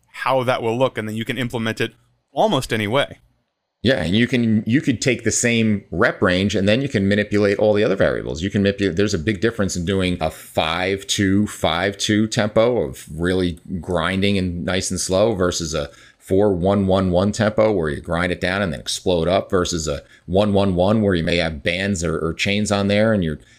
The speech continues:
Speaker 2: there's a, and it's much more dynamic. So it's really kinda all those other factors come into play that we don't even think about. Le-, and then, you know, the, the, the other factor that I think, you know, when you look at your typical training or session chart, we've seen all the,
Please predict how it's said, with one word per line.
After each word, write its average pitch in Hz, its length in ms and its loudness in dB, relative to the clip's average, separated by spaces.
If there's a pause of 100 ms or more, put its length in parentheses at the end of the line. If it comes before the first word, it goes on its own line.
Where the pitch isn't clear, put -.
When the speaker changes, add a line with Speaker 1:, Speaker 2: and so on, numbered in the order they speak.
(160)
Speaker 2:
there's 95 180 2
a, 95 40 2
and 87 380 -4
it's 85 160 -4
much 92 180 -2
more 92 140 0
dynamic. 82 460 -2
So 98 280 0 (380)
it's 90 200 -4
really 110 380 2
kinda 92 460 -2
all 95 440 0
those 107 280 2
other 117 220 0
factors 80 460 -4
come 92 160 -2
into 80 140 -6
play 87 200 0
that 80 160 -4
we 87 80 0
don't 101 160 0
even 76 140 -6
think 117 200 -4
about. 73 300 -4
Le-, 78 180 -4
and 90 120 -2
then, 87 300 -2 (460)
you 101 100 -4
know, 92 140 0
the, 87 240 -2
the, 87 340 -2
the 82 160 0
other 139 200 2
factor 78 500 -2
that 78 160 -2
I 78 80 0
think, 85 420 -4
you 92 180 -4
know, 90 100 -2
when 85 140 -2
you 85 80 -2
look 101 220 -2
at - 160 -4
your 80 260 -4 (280)
typical 92 600 -2 (500)
training 101 540 -2
or 80 180 -2
session 95 440 0
chart, 80 400 -2
we've 95 280 -4
seen 110 400 0
all 92 180 2
the, 87 200 0